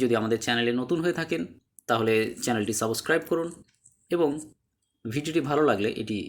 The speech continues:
শেয়ার করতে পারেন। তেলও একটি বড় ভূমিকা পালন করে ভাজা খাবারের স্বাদে। তেল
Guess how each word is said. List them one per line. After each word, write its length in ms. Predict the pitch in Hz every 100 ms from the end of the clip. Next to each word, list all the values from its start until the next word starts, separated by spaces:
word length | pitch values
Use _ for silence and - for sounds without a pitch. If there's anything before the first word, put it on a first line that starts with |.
| -
শেয়ার 180 | - 147
করতে 240 | - 95 -
পারেন। 180 | - - - - _ _ _ _ _ - _ _ _ _ _ _ _ _ _ _ _ _ _ _ _ _ _ _ _ _ - _ _ _ _ _
তেলও 220 | 190 214 247
একটি 140 | 233 226
বড় 220 | 165 180 190
ভূমিকা 260 | 175 185 190
পালন 260 | 151 135 120
করে 200 | 107 117 160 - 120
ভাজা 220 | 131 143
খাবারের 380 | 131 131 107 92
স্বাদে। 320 | - 95 - - _ _ _ _ _ _ _ _ _ - - _ _ _ -
তেল 160 | 196